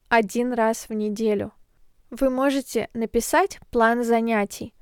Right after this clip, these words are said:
Например, в понедельник вы смотрите видео на YouTube или слушаете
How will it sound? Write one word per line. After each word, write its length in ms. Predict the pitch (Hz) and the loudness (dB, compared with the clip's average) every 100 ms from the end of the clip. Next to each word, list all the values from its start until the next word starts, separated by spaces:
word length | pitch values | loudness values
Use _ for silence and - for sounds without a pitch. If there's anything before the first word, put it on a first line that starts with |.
| _ _ _ - | _ _ _ -8
Например, 600 | 233 226 254 254 240 214 - _ _ _ | -4 0 0 2 0 -2 -4 _ _ _
в 140 | - | -6
понедельник 800 | - 226 226 202 330 403 302 - _ _ | 0 2 0 0 2 2 0 -4 _ _
вы 160 | - 269 | 0 0
смотрите 640 | - 330 302 - 262 - 220 | 2 2 2 2 -4 -2 0
видео 380 | 262 320 294 | 0 2 2
на 160 | 247 226 | 2 0
YouTube 520 | 240 240 - 202 190 - - _ _ - | 0 -2 0 0 0 -10 -12 _ _ -10
или 320 | - 311 381 392 | 4 6 6 2
слушаете 880 | - - 233 247 - 247 233 - 233 | -4 -2 0 0 2 2 2 -4 -6